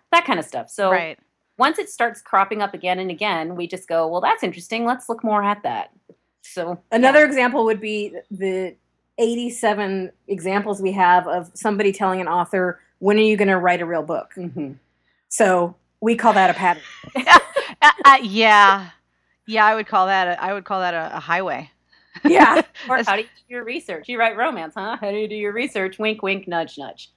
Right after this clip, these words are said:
Speaker 1: That kind of stuff. We've talked to one writer who said, "Oh, I don't get that."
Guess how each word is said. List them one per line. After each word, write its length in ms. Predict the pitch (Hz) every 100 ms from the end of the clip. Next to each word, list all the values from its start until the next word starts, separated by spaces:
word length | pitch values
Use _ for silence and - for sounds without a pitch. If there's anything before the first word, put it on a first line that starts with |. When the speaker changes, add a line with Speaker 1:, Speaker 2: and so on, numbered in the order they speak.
| _ _ -
Speaker 1:
That 220 | 180 180
kind 160 | 160 139
of 60 |
stuff. 240 | 131 - - _ _ _ _ -
We've 140 | 254
talked 180 | 359 311
to 80 | 233
one 280 | 220 247
writer 300 | 240 202 185
who 120 | 175 190
said, 180 | - -
"Oh, 60 |
I 60 | 339
don't 140 | 359 320
get 160 | 311
that." 180 | - -